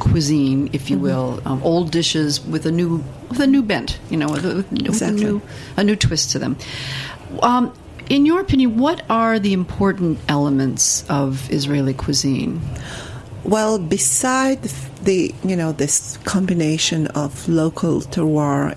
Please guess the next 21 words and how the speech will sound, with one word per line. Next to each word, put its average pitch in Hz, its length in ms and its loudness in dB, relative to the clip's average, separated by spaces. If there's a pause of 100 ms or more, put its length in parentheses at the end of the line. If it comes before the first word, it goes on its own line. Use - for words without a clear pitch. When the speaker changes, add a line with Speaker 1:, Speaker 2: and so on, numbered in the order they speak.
Speaker 2:
and 143 400 -2 (120)
immigrant 151 640 0 (240)
influences, 156 540 2
or - 20 4
Jewish 151 380 2
ethnic 156 300 -2
influences, 156 580 0 (480)
I 285 140 4
would 339 120 4
say 262 240 2 (520)
the 170 160 2
most 226 440 4
important 190 680 2
thing, 165 460 0 (840)
uh, 151 380 0
in 160 120 2
Israeli 170 360 0
cuisine 156 420 0
are 151 60 -2
vegetables. - 720 -4 (120)
Speaker 1:
Mm, 165 380 2